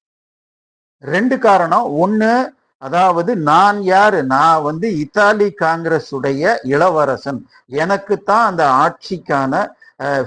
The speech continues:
சிம்மாசனம் எனக்குரியது. அதுல எப்படி ஒரு,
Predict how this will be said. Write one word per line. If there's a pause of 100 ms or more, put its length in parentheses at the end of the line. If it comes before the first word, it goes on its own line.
சிம்மாசனம்
எனக்குரியது.
அதுல
எப்படி (220)
ஒரு,